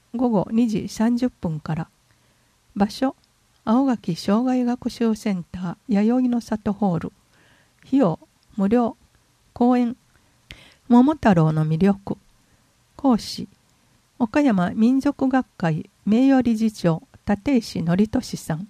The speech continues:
楽しい観光。講師、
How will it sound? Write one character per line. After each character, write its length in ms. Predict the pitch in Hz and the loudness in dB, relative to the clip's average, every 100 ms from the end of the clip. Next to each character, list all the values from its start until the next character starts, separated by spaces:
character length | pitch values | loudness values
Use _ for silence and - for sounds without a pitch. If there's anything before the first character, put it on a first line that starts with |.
| _ _ _ _ _ _ _ _ _ _ - | _ _ _ _ _ _ _ _ _ _ -2
楽 260 | 233 294 | 0 0
し 200 | 285 - | -2 -4
い 60 | 269 | -4
観 300 | - 175 165 | -2 -4 -4
光。 240 | - 175 160 - _ _ _ _ _ | -2 -2 -2 -8 _ _ _ _ _
講 220 | - 254 | 2 2
師、 360 | 220 - 170 | 2 -6 -10